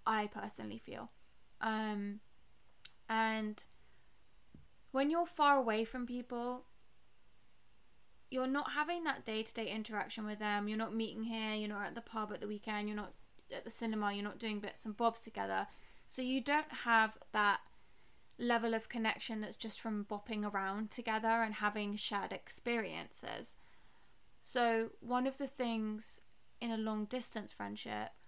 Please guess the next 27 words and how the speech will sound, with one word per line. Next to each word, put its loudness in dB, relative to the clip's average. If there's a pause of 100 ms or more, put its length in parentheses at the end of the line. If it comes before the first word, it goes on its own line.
(840)
that -2
I've 6
realised 2
is, -4 (400)
you 0
know, 2 (760)
and 4
that 2
hurts 6
my -2
feelings 2
is, -6
like, -4
I'll 4
share 6
something -4
with -6
somebody, -4
whether -2
it's -6 (480)
music 0
or 2
a 2
podcast 0
or 0
a -2
book, 4